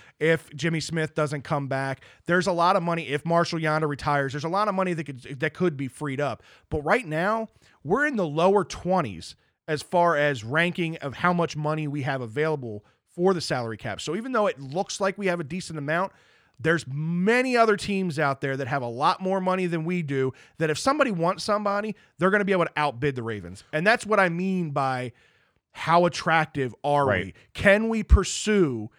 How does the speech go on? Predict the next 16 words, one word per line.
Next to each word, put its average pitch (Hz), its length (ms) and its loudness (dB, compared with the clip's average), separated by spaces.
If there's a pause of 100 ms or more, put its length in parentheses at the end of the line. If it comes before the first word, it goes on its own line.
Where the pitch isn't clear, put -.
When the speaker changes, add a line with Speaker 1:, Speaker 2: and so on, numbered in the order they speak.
(200)
Speaker 1:
and 147 140 -8
can 208 260 0
we 214 140 -2
maybe 180 320 0
get 170 400 2 (260)
another 170 460 4
Earl 202 320 8
Thomas 190 680 0 (320)
type 196 280 2
of 190 60 -2
signing 190 560 0 (200)
late 165 400 -2
in 202 140 -2
the 196 80 -2
free 202 320 -4
agency, 190 400 0